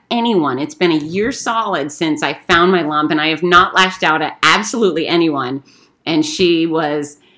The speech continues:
that person, and, and I gave it to her. So I thought, "Oy, she doesn't deserve that." So I went and I found her in the gym, and I said, "Listen,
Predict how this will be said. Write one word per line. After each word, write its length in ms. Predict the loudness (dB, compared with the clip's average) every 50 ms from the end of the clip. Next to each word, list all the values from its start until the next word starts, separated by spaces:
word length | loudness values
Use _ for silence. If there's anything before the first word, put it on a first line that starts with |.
| _ _ _ _
that 380 | -10 -6 -2 -2 -2 -2 -4 -8
person, 400 | -8 -8 -6 -6 -6 -6 -6 -6
and, 140 | -4 -4 -4
and 400 | -6 -6 -6 -8 -6 -6 -4 -4
I 140 | -2 -4 -4
gave 280 | -4 -2 -4 -2 -2 -4
it 100 | -4 -6
to 140 | -10 -10
her. 120 | -8 -10 -12
So 420 | -10 -8 -6 -4 -2 -2 -4 -6 -10 -20 _ _ _ _ _ _ _ _ _ _ -8
I 60 | -8 -8
thought, 280 | -6 -6 -8 -6 -4
"Oy, 1000 | -4 -2 0 2 2 4 4 4 4 2 2 2 2 2 2 2 0 -2 -4 -6 -8 -14 -18 -20 -20
she 200 | -20 -8 -8 -4
doesn't 300 | -4 -4 -4 -4 -6 -8
deserve 360 | -8 -10 -10 -10 -12 -12 -10
that." 220 | -10 -10 -10 -10 -8
So 400 | -4 -4 -2 -2 -2 -4 -4 -4 -4
I 80 | -4
went 380 | -4 -2 0 2 2 2 2 0
and 140 | -4 -4 -4
I 100 | -4 -6
found 540 | -10 -14 -12 -6 -6 -4 -4 -2 -4 -6 -8
her 180 | -8 -12 -10 -8
in 120 | -8 -8
the 80 | -8 -10
gym, 340 | -10 -8 -6 -6 -6 -6
and 80 | -8 -10
I 80 | -10 -12
said, 260 | -10 -10 -10 -10 -8
"Listen, 560 | -10 -10 -10 -10 -12 -14 -12 -12 -12 -14